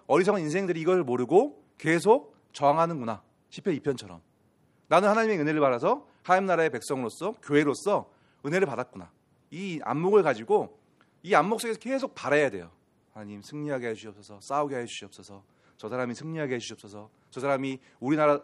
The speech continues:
하나님 나라 들어올 수 있도록 해 주시옵소서." 간절히 간구하고, 그 간구 가운데 그 간구대로 살아가야 된단 말이죠. 이것이 주기-, 주기도의 두 번째 간구의 의미이자 가치라고 할 수 있겠습니다. 늘 반복합니다만, 주기도의 간구의 내용은 너무나 풍성한 내용이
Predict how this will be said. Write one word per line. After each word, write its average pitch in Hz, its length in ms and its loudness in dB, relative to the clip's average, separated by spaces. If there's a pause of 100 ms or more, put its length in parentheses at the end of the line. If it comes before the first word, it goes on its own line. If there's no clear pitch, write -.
하나님 185 240 -6
나라 156 180 0
들어올 143 240 -4
수 139 120 -14
있도록 127 180 -12
해 160 100 -8
주시옵소서." 113 580 -16 (440)
간절히 247 440 0
간구하고, 139 500 -4
그 - 80 -16
간구 143 300 -6
가운데 131 460 -2 (280)
그 156 100 -10
간구대로 123 400 -8
살아가야 190 320 -2
된단 110 240 -10
말이죠. 80 320 -20 (460)
이것이 156 500 -6 (680)
주기-, 113 280 -12
주기도의 123 340 -2
두 - 120 -16
번째 113 180 -8
간구의 101 600 -8
의미이자 117 720 -6 (140)
가치라고 123 440 -12
할 98 60 -10
수 - 140 -20
있겠습니다. 90 480 -20 (600)
늘 131 500 2 (400)
반복합니다만, 117 680 -4
주기도의 113 380 -4
간구의 104 300 -10
내용은 98 260 -12
너무나 202 260 0
풍성한 208 380 -6
내용이 139 400 -8